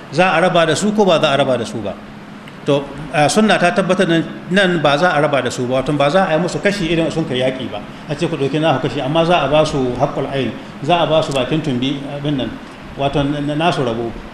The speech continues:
Me ya, me muke fassara shi da Hausa? Wato, yurdahu lahum. Za a ba su abin nan ko,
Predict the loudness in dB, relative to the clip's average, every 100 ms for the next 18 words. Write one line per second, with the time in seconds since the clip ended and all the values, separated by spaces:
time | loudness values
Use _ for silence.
0 | -4 2 2 2 4 4 4 2 2 2
1 | 2 2 2 0 -2 -6 -14 -6 -2 2
2 | 4 4 4 2 4 2 0 -6 -12 -14
3 | -16 -16 -18 -18 -18 -18 -16 -14 -2 2
4 | 2 2 0 0 -4 -6 -8 -4 -2 -2
5 | -2